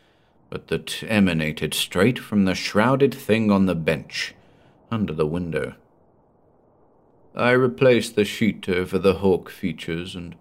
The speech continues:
sat down before the fireplace. That psychic cold that struck through jacket and mackinaw,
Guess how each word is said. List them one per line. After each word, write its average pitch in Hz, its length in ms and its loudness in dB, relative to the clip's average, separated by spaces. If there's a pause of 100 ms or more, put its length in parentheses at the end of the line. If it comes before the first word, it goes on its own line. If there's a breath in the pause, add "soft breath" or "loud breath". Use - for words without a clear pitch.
(360 soft breath)
sat 120 320 -2
down 98 400 2
before 92 300 2
the 92 100 -4
fireplace. 82 760 -4 (760)
That 120 340 2
psychic - 880 -2
cold 123 520 2
that 78 160 -4
struck 123 480 2
through 117 320 0
jacket 127 580 0
and 107 280 0
mackinaw, 78 680 -4